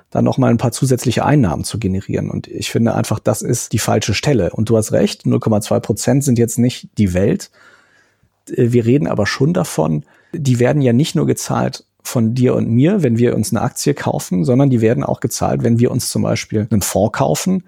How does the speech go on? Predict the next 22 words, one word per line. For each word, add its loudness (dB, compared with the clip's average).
und 0
dieser 2
Fonds 0
schichtet -2
seine 0
Aktien -2
um. -6
Dann 0
wird 2
das 0
auch -2
fällig 0
für 2
die 0
Umschichtung 0
innerhalb 2
des 0
Fonds. 0
Und -4
auf -4
lange 2
Sicht -2